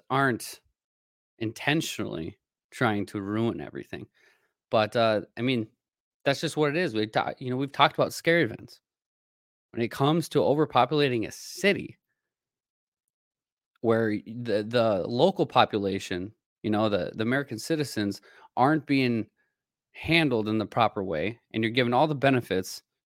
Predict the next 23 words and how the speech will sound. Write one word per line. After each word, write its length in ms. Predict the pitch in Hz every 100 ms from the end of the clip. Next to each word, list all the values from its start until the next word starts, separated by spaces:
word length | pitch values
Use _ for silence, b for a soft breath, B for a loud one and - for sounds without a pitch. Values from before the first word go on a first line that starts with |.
| -
to 120 | 113
the 100 | 101
immigrants, 640 | 165 170 117 71 92 - - _ _ _ _ _ _ _
um, 380 | 101 104 104 104 _ _
that 120 | 110 107
haven't 280 | 165 185
been 140 | - 107
vetted. 340 | - - - - _ _ _ _ _ _ _ _ _ _
I 40 |
mean, 100 | 107
this 180 | 131 175
is, 340 | 120 - - - _
this 140 | 120 -
is, 260 | 110 - _ _ _ _
they're, 120 | 120 -
they're 200 | 117 120
getting 320 | 123 185 139
destruction 520 | 104 - 135 - 120
at 80 | 104
their, 220 | 101 98 _ _ _ _ _ _ _ - - - 104
they're 180 | 110 131
seeing 560 | 120 - 214 269 98 85
it. 260 | - -